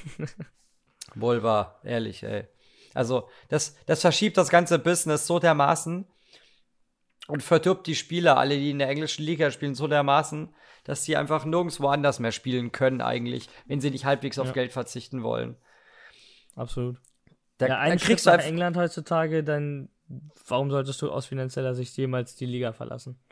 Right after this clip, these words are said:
Speaker 2: Ja,
Speaker 1: Du würdest dich nur
Speaker 2: das
Speaker 1: verschlechtern,
Speaker 2: ist,
Speaker 1: finanziell.
Speaker 2: ja, das ist unfassbar. Pro-, apropos England, kurzer Einwerfer. Ein guter Bekannter von uns, ein Jüngling, Gnonto bei Leeds United, hat heute im F A Cup zwei Buden gemacht.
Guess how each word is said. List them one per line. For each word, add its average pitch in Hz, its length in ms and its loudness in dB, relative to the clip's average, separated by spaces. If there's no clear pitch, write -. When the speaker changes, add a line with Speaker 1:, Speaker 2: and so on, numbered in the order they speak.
Speaker 2:
Ja, 185 220 0
Speaker 1:
Du 208 60 4
würdest 120 140 -4
dich 123 80 -4
nur 127 100 0
Speaker 2:
das 123 140 -2
Speaker 1:
verschlechtern, 139 300 -2
Speaker 2:
ist, 120 260 -8
Speaker 1:
finanziell. 120 400 -4
Speaker 2:
ja, - 240 0
das 131 180 -6
ist 156 340 -4
unfassbar. - 560 2
Pro-, - 260 -4
apropos 190 520 8
England, 143 480 4
kurzer 190 340 6
Einwerfer. 143 600 4
Ein 147 320 2
guter 196 420 8
Bekannter 170 520 2
von 135 200 -2
uns, 175 280 -2
ein 139 220 2
Jüngling, 190 540 4
Gnonto 208 880 6
bei 143 100 6
Leeds 185 260 0
United, 160 420 6
hat 151 140 2
heute 170 220 6
im 147 80 -2
F 135 140 -6
A 190 140 4
Cup 175 340 4
zwei 160 240 6
Buden 160 320 0
gemacht. 120 500 0